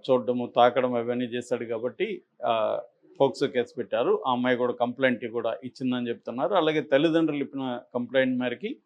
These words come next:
బీఎన్ఎస్, భారతీయ న్యాయ సంహిత సెక్షన్ సిక్స్టీ నైన్, సెక్షన్ వన్ నాట్ ఎయిట్ రెండు పెట్టారు. సిక్స్టీ నైన్ ఏమో, ఆ, మోసపూరితమైన వాగ్దానాలు ఇచ్చి సెక్సువల్‌గా వాడుకోవడాన్ని,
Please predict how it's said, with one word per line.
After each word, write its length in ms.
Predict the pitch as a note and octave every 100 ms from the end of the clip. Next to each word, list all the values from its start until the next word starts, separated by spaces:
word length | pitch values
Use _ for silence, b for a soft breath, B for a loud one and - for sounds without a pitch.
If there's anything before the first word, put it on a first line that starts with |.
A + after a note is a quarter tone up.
| _ _ _ -
బీఎన్ఎస్, 580 | A#2 C#3 E3 D#3+ C3 A2
భారతీయ 380 | C3 D3 D3+ C3+
న్యాయ 280 | B2 B2+ B2+
సంహిత 580 | C3+ A#2 A2+ E3+ F#3 - -
సెక్షన్ 420 | - B2+ - B2
సిక్స్టీ 400 | - D3 - E3
నైన్, 300 | D#3+ F3+ G#2
సెక్షన్ 560 | - C3+ B2 - B2 G2+ _ _ B2+
వన్ 140 | C3+
నాట్ 240 | C3+ B2+
ఎయిట్ 200 | A#2+ G2 - A#2+
రెండు 200 | C3 C#3
పెట్టారు. 400 | C3+ C#3 C3 G3
సిక్స్టీ 420 | - D3+ - F3+
నైన్ 280 | D#3+ D3 D3+
ఏమో, 340 | D3 D3 C#3 - _ _ _ _ _ B2
ఆ, 80 |
మోసపూరితమైన 1000 | A#2+ B2+ D#3+ D#3+ D3+ D#3+ D#3 C#3 C#3+ C#3
వాగ్దానాలు 640 | C3 B2 C3 C3+ C3 B2+ A#2+
ఇచ్చి 400 | - F#3 F#3+ - _ - -
సెక్సువల్‌గా 760 | - C3 - D3+ C#3+ C3+ C3 - -
వాడుకోవడాన్ని, 960 | B2 B2+ A#2+ B2+ B2 B2 F#3 C#3+ A#2